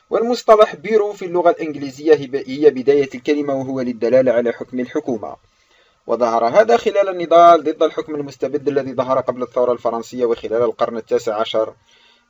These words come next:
انتشر الاستخدام التحقيري لهذا المصطلح في العديد من الدول الأوروبية، حيث استخدمه الليبراليون بالتحديد للاستهتار والانتقاد الإجراءات الملتوية والأسلوب المستبد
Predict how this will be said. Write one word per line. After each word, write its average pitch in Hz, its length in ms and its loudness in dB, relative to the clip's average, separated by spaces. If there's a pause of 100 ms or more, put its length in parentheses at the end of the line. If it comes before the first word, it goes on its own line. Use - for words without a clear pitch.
(100)
انتشر 226 440 0
الاستخدام 156 600 -2
التحقيري 135 540 -8
لهذا 127 360 -4
المصطلح 123 500 -4
في - 100 -18
العديد 113 340 -4
من 117 160 -10
الدول 113 300 -6
الأوروبية، 110 640 -4 (540)
حيث 202 260 -2
استخدمه 185 640 -4
الليبراليون 151 720 2
بالتحديد 139 500 -12
للاستهتار 127 760 0
والانتقاد 123 580 -4
الإجراءات 117 600 -4
الملتوية 120 540 -8
والأسلوب 117 540 -8
المستبد 110 500 -10